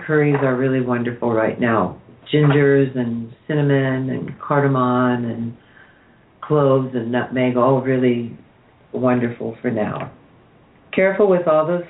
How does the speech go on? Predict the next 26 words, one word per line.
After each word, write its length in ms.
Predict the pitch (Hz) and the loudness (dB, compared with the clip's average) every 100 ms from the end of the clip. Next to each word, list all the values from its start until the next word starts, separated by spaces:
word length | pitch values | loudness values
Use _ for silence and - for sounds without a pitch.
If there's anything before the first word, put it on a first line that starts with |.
| - | 0
sweets 240 | 180 175 | 0 0
and 140 | 160 147 | -4 -4
big 160 | 151 143 - | -4 -4 -8
splurges 480 | 170 180 156 147 135 | 0 0 0 -2 -2
these 180 | 135 127 | -4 -4
next 280 | 135 123 - - | -4 -6 -8 -10
couple 280 | 151 147 135 | -4 -2 -2
of 120 | 131 | -2
months 320 | 131 131 120 - | 0 -2 -2 -4
bring, 380 | 139 131 117 113 - _ _ - - - - | 0 2 2 -4 -18 _ _ -20 -20 -14 -4
be 100 | 151 | -4
present 420 | - 208 208 147 | 2 2 2 0
with 140 | 135 135 - | -2 -4 -2
self 300 | 127 123 147 | 0 0 -2
and 120 | 147 | -2
know 160 | 151 | 0
it's 140 | 165 165 | -2 -2
about 400 | 156 151 143 - | -2 0 -2 -4
your 140 | 147 | -6
health 320 | 143 170 156 147 | -4 -2 0 -2
and 160 | 131 | 0
well-being 600 | 135 135 131 151 143 123 | 2 2 2 2 2 0
as 120 | 110 127 143 | -4 -6 0
well 200 | 147 143 | 2 2
as 140 | 131 | 0
enjoying. 680 | 131 127 143 143 127 117 - | -4 -4 0 0 0 -4 -10